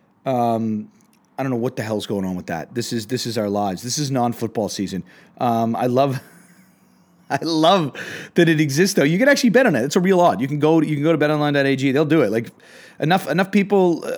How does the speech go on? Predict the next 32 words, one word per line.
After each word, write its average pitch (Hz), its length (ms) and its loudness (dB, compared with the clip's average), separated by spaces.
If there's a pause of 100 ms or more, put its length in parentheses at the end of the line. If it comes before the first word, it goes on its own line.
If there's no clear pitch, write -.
(100)
uh, 139 420 0
you 151 120 -2
know, 156 100 2
make 151 220 0
enough 147 200 -2
noise. 165 220 0
They'll 170 100 0
be 170 120 0
like, 175 160 4
"All 226 100 2
right, 214 180 4
I'll 208 100 4
put 170 180 0
it 143 40 2
up." 190 300 -2 (540)
Easy. 143 420 0 (600)
Um, 139 640 0 (680)
it's 151 140 -8
fantastic. 165 720 0 (400)
So - 160 -2
you 160 160 2
can 170 100 0
go 175 140 4
bet 165 160 6
on 160 200 4
the 151 120 2
Dykstra 147 580 2
and 139 160 0
the 139 60 0
Bagel 131 280 0
Boss 113 260 -2
guy. 87 260 -6